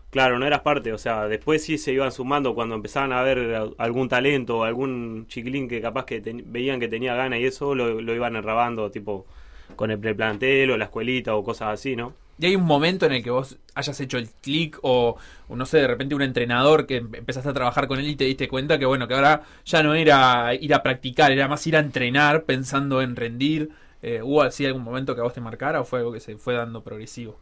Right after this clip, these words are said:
Speaker 1: No, o sea, yo iba a entre-, me gustaba entrenar, o sea, me gustaba estar ahí, sufrir, o sea, el dolor de, de, del entrenamiento y eso, y, y bueno, eso se fue dando, o sea, yo iba disfrutando todos los días de lo que era el remo y eso, y,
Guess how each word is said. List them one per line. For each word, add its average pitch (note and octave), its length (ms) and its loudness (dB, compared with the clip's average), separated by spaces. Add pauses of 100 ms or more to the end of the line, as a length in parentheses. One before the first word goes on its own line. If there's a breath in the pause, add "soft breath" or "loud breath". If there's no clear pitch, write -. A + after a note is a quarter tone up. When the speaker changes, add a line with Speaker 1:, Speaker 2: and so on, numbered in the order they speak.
(120)
Speaker 1:
No, G3 300 2
o C3+ 60 2
sea, A#2+ 360 0
yo F3+ 240 0
iba G3 260 4
a - 20 2
entre-, B2 240 -2
me B2 120 0
gustaba C3 280 2
entrenar, D3 540 0
o A#2 80 -8
sea, A#2 220 -4
me A2+ 100 -4
gustaba A#2 460 2
estar B2 240 -2
ahí, B2+ 260 2
sufrir, B2+ 480 -4
o G#2 80 0
sea, G#2 400 -6
el G2+ 100 -6
dolor A2+ 360 0
de, G#2 240 0
de, G2 140 -8
del G#2 200 -4
entrenamiento A2 600 -2
y B2+ 60 2
eso, D3+ 280 -2
y, G#2 380 -4
y G#2+ 40 -6
bueno, A#2+ 280 -2
eso C3+ 180 -8
se G#2+ 140 -18
fue A#2+ 140 -6
dando, C3 260 0
o - 20 -6
sea, A2 240 -4
yo B2+ 220 -6 (120)
iba C3 220 2
disfrutando A#2 560 -2
todos B2+ 160 2
los A2+ 100 -2
días A#2+ 320 -2
de G#2+ 100 -4
lo G#2 120 -4
que A2 80 -8
era A#2+ 80 -4
el G#2+ 100 -6
remo A#2+ 300 -2
y A2 80 0
eso, C#3 300 0
y, G2 180 -2